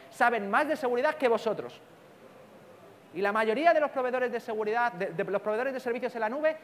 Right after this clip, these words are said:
tienen muchas mejores se-, medidas de seguridad que vosotros. Me juego una mano, porque lo he visto mil veces.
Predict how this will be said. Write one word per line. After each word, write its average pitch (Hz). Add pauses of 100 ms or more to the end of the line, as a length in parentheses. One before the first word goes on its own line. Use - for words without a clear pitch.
(140)
tienen 190
muchas 294
mejores 240
se-, -
medidas 220
de 214
seguridad 214
que 262
vosotros. 196 (1800)
Me 160
juego 233
una 247
mano, 143 (640)
porque 147
lo 180
he 196
visto 202
mil 170
veces. 135